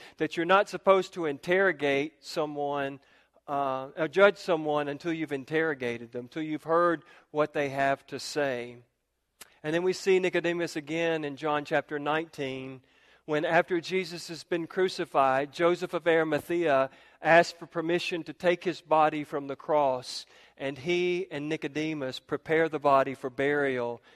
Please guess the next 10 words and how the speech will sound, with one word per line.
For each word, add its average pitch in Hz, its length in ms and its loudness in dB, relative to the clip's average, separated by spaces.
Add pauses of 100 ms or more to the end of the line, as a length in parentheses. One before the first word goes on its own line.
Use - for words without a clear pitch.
(160)
and 127 180 -14
place 160 380 0
Jesus 127 800 -10 (100)
into 135 760 -10 (480)
the 131 80 -8
tomb. 123 580 -14 (1800)
Why 143 300 4
is 156 120 -2
that 160 180 4
important? 165 680 -4